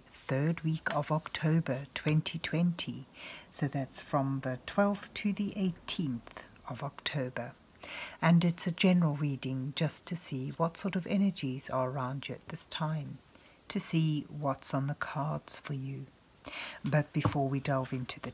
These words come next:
tarot reading, I need to consult the oracle,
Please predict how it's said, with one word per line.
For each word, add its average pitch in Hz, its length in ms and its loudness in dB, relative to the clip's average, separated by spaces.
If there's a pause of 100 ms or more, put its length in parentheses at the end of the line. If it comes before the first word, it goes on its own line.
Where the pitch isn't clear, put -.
(100)
tarot 160 460 6
reading, 131 680 -2 (1600)
I 143 140 2
need 135 260 0
to 165 120 -4
consult - 840 -4 (120)
the 123 160 -6
oracle, 127 580 -4